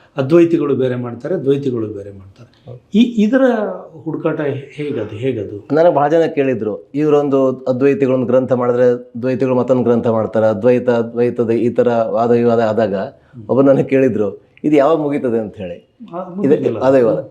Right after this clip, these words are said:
Speaker 2: ನಾನು ಹೇಳಿದೆ, ಇದು ಯಾವಾಗ ಮುಗೀತದೆ ಅಂತಂದ್ರೆ, ತಾತ್ವಿಕ ಹಿನ್ನೆಲೆಯಲ್ಲಿ ವಾದ ಮಾಡಿದ್ರೆ ಅನುಕೂಲ ಇದೆ.
Speaker 1: ಹ್ಮ್.
Speaker 2: ನಮ್ಮ ಶ್ರೇಷ್ಠ ಅಲ್ಲಿ ಪ್ರತಿಷ್ಠೆ ಬಂತು ಅಂದ್ರೆ ಇರುವುದಿಲ್ಲ ಅದು.
Speaker 1: ಇರುವುದಿಲ್ಲ.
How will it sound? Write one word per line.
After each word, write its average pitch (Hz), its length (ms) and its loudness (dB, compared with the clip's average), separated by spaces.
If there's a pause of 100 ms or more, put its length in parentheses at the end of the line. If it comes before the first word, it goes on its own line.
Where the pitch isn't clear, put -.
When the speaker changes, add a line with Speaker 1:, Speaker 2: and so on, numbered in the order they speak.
Speaker 2:
ನಾನು 139 200 0
ಹೇಳಿದೆ, 156 600 0
ಇದು 147 160 -2
ಯಾವಾಗ 151 260 2
ಮುಗೀತದೆ 160 380 -4
ಅಂತಂದ್ರೆ, 113 640 -6 (580)
ತಾತ್ವಿಕ 165 540 -2
ಹಿನ್ನೆಲೆಯಲ್ಲಿ 180 640 2
ವಾದ 147 260 2
ಮಾಡಿದ್ರೆ 156 440 -2
ಅನುಕೂಲ 131 440 -4
ಇದೆ. 95 180 -4
Speaker 1:
ಹ್ಮ್. - 420 -14
Speaker 2:
ನಮ್ಮ 151 160 0
ಶ್ರೇಷ್ಠ 160 420 2
ಅಲ್ಲಿ 151 180 0
ಪ್ರತಿಷ್ಠೆ 185 400 0
ಬಂತು 160 240 0
ಅಂದ್ರೆ 160 140 0
ಇರುವುದಿಲ್ಲ 120 320 0
ಅದು. 87 180 -12
Speaker 1:
ಇರುವುದಿಲ್ಲ. 101 320 -14